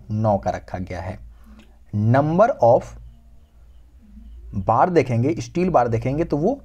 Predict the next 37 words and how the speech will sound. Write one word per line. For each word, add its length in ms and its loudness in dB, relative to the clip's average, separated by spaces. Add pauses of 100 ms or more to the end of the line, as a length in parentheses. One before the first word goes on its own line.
(140)
छः 320 0
है 100 0
दोस्तों। 380 -10 (440)
दोस्तों, 500 -8
अगर 380 0
आप 320 -8 (420)
छः 420 -2 (440)
स्टील 420 -6
बार 240 -4
का 140 0
यूज़ 440 -2
कर 180 0
रहे 180 -8
हैं 380 -8 (640)
और 120 -2 (100)
आप 320 2
अगर 180 -2 (140)
कॉलम 360 4
का 120 -4
साइज 320 0
नौ 260 2
बाई 180 0
नौ 300 4
दे 180 0
रहे 100 -4
हैं 640 -10
तो 80 -4
ये 200 4 (120)
एक 240 0 (360)
बेवकूफ़ी 640 -2
के 80 -2
समान 340 -8
है 80 -14
दोस्तों, 360 -16
ये 400 0
आपका 380 -4 (460)
पैसा 360 2